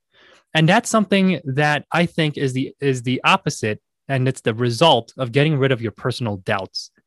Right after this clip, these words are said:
And that's what I want to get across in this first mini lesson here about getting rid of the filler words. Because I think if we can learn to speak with less filler words throughout our sentence, we can actually get to a point where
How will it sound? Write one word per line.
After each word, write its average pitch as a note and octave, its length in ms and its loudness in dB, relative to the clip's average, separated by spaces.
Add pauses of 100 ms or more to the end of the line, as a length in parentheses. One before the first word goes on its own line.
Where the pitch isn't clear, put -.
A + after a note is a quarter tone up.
(320)
And C#3 140 4
that's F#3 200 4
what F3+ 120 4
I E3 60 4
want D3 200 0
to C#3 60 -2
get C3 120 0
across B2+ 400 -2
in B2 60 -8
this G#2+ 160 -6
first A#2+ 320 -6
mini A#2 220 -2
lesson G2+ 340 -6
here G#2 340 -2
about B2+ 360 0
getting C3+ 300 0
rid B2+ 420 0
of A2+ 100 -6
the G#2+ 100 -6
filler A2 280 -2
words. F2+ 420 -10 (380)
Because D3+ 180 4
I E3 60 6
think B3 320 0
if F#3 80 2
we F3+ 120 2
can G#3+ 240 2
learn E3 220 0
to C#3+ 100 -4
speak - 460 -8 (460)
with C3 320 2
less D3+ 340 2
filler F3+ 260 2
words A#2+ 300 0
throughout B2 240 0
our G2+ 100 -2
sentence, A2+ 640 -8 (460)
we E3+ 80 4
can F#3 200 2
actually A3 420 2
get F#3+ 180 -2
to E3+ 140 0
a C#3+ 40 2
point F3 380 -2
where B2 420 -2